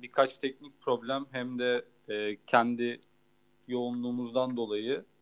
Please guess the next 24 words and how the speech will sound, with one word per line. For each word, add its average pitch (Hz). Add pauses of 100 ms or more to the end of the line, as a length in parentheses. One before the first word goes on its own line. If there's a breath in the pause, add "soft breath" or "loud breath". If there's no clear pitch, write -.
(500 soft breath)
Aslında 165
iyi 185
de 190
oldu 131
birazcık. 117
Zaten 135 (420)
çok 139
fazla 139 (100)
farklı 139
bir 135
durum 135
oluşmadı 139 (100)
bu 104
haftada. 104 (580 soft breath)
E, 117
liglerin 160
bittiği 160 (640)
duruma 135
geldik. 131
Öncelikle 170
korona 170
süresince, 165 (420)
e, 110
liglerin 156